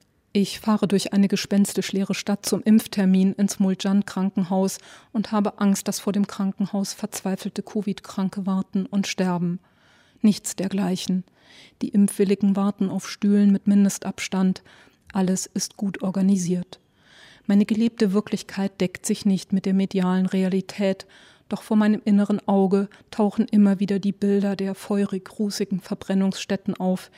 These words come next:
die gequälten Gesichter der Erstickenden. Generell macht es der Mangel an verlässlichen Daten schwierig, die Lage einzuordnen. Klar ist nur, dass die Zahlen höher sind, als die Regierung behauptet.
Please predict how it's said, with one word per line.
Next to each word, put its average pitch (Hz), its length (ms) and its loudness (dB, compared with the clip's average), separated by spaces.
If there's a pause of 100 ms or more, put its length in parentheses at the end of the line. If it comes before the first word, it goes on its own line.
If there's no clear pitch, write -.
(300)
die 202 60 -2
gequälten 190 720 0
Gesichter 185 520 -2
der 190 140 -2
Erstickenden. 175 800 -2 (760)
Generell 220 440 6
macht 185 240 2
es - 100 -4
der 196 140 0
Mangel 190 320 2
an 190 160 0
verlässlichen 202 640 0
Daten 190 360 0
schwierig, 202 600 0
die 208 80 -4
Lage 190 420 0
einzuordnen. 180 840 0 (500)
Klar 202 320 0
ist - 240 -2
nur, 208 320 6 (320)
dass - 160 -8
die - 180 -6
Zahlen 202 460 2
höher 190 300 2
sind, 190 320 0
als - 160 -8
die 202 80 -2
Regierung 190 560 0
behauptet. 185 720 -6